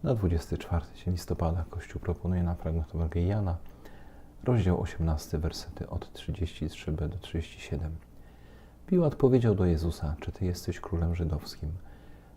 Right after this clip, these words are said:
Jezus odpowiedział: „Czy to mówisz od siebie, czy też inni powiedzieli Ci o mnie?” Piłat odparł: „Czy ja jestem Żydem? Naród Twój i arcykapłani wydali mi Ciebie.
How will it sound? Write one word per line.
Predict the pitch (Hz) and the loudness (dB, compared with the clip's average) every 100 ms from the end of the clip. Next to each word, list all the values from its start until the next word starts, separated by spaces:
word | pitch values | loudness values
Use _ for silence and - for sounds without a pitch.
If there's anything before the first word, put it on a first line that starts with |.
| - | 2
Jezus | 85 85 - | 4 2 0
odpowiedział: | - 80 82 82 80 | -2 2 4 4 0
„Czy | - - | -2 -2
to | 87 | 2
mówisz | 90 90 - | 4 2 0
od | 90 | -2
siebie, | - - 80 87 | -4 -4 -2 -2
czy | - | -4
też | - - | -4 -4
inni | - 110 82 | 0 0 0
powiedzieli | - 78 78 82 87 | 0 -2 0 0 -2
Ci | - - | -6 -4
o | 85 | -2
mnie?” | 76 80 - - - - - - - | -2 -6 -12 -18 -20 -20 -20 -20 -10
Piłat | - 131 98 | 0 2 2
odparł: | - - - 80 87 82 | 0 -2 -2 -4 -4 -8
„Czy | - - | -4 2
ja | 80 98 | 4 4
jestem | 104 - 113 87 | 0 0 0 2
Żydem? | 82 80 82 90 - - - - - | 2 -2 -4 -6 -12 -18 -18 -20 -4
Naród | 127 127 92 - | 2 4 4 0
Twój | - 95 85 | -6 0 2
i | |
arcykapłani | 85 - - 80 - 85 87 82 | 0 -2 -6 -4 0 2 2 2
wydali | 85 82 82 | 0 2 2
mi | 85 | 2
Ciebie. | 90 - 78 - | 0 -2 -4 -4